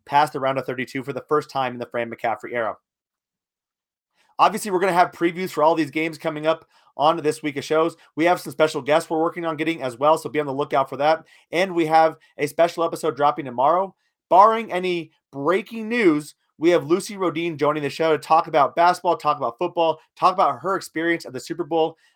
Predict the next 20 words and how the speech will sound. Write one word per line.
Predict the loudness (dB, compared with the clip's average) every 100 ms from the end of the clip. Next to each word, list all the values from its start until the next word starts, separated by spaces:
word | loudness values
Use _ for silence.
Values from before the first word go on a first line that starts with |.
| -6
Um, | -6 0
Iowa | 2 4 2 0
favorite, | -2 0 -4 -4
fan | -8 -6
favorite, | -6 -4 -4
Lucy | -6 -8 -8
Rodin | -6 -8 -6
joining | -8 -6
us | -10
on | -8 -8
the |
show | -8 -8
tomorrow, | -6 0 0
so | 0 -8
be | -8
on | -8
the | -6
lookout | -8 -6 -6 -6
for | 0
that. | 0 0